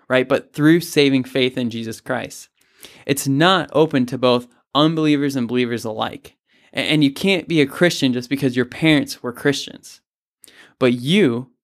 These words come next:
personally need saving faith to have your life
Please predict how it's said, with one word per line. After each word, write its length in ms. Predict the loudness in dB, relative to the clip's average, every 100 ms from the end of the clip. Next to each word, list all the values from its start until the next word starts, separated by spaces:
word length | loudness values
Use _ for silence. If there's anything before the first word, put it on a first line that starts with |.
| -20
personally 880 | -6 2 2 2 -4 -4 -6 -8 -12 _
need 240 | 0 0 0
saving 540 | -2 0 2 0 -2
faith 540 | -4 -2 -2 -2 -10 _ _ _
to 100 | -8
have 220 | -2 -2
your 200 | 0 0
life 580 | 0 0 0 0 -2 -10